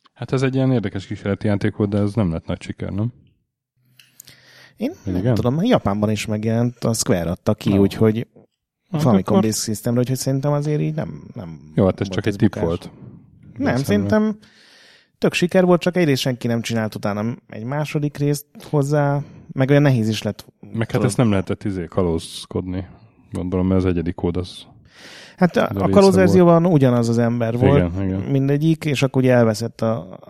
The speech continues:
Speaker 2: a bája az egésznek.
Speaker 1: Mhm.
Speaker 2: Aztán biztos vagyok benne, hogy utána csináltak ilyen kódgenerátort, amivel valahogy át lehetett hackelni megint, de igen, ez nem volt egy ilyen jól varázsolható játék.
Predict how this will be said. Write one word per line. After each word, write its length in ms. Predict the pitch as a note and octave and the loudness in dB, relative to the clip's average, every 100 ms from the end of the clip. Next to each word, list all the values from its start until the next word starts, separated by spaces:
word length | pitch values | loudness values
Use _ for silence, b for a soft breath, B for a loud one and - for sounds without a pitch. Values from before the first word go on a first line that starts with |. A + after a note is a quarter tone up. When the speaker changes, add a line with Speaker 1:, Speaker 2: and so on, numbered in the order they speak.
| - - | -20 -4
Speaker 2:
a 120 | A2+ | -2
bája 380 | A2 G#2+ A#2 A2 | -2 -2 -4 -4
az 120 | A2 | -4
egésznek. 580 | A#2+ B2+ C3+ - C#3 B2 | -4 -2 -4 -2 -2 -2
Speaker 1:
Mhm. 160 | G#2 G#2+ - - | -4 -6 -10 -6
Speaker 2:
Aztán 580 | C3 - C3+ C#3+ - - C#3+ | -4 -2 -2 -2 -8 -6 -4
biztos 260 | B2+ A2 | 0 2
vagyok 160 | A#2 A#2 | 2 2
benne, 160 | A#2 B2+ | 0 0
hogy 60 | A#2+ | -2
utána 200 | A2+ A2 | -2 -4
csináltak 540 | A#2+ A2+ G#2+ A2+ A#2+ - | -4 -6 -6 -8 -10 -10
ilyen 320 | G#2 G#2 G#2+ | -8 -8 -12
kódgenerátort, 920 | - G#2+ G#2+ G#2+ G#2 G#2 G2+ G#2 - | -6 -4 -4 -4 -2 -4 -4 -6 -4
amivel 320 | G#2 G#2 G#2 G#2 | -6 -4 -2 0
valahogy 360 | G2+ G2+ G2+ | -2 -2 -4
át 160 | G2+ G2 | -4 -4
lehetett 340 | G#2 G2+ G2+ | -6 -6 -8
hackelni 480 | A2 - - G#2 A2+ | -10 -10 -8 -6 -4
megint, 400 | A2 A2 A2+ A#2+ | -4 -4 -4 -4
de 200 | A#2+ A#2 b b b b b b b b | -4 -6 b b b b b b b b
igen, 240 | G#2+ G#2+ | -6 -2
ez 120 | A2 A#2+ | -2 -2
nem 140 | A2 | -4
volt 160 | A2 A2 | -6 -6
egy 60 | |
ilyen 100 | A2 G#2+ | -6 -4
jól 160 | G#2 | -2
varázsolható 600 | G2+ G#2+ G#2+ G#2+ G2+ A2 | -2 -2 -2 -2 -4 -4
játék. 580 | A2+ G#2+ G#2+ B2 B2 - | -4 -4 -6 -8 -10 -14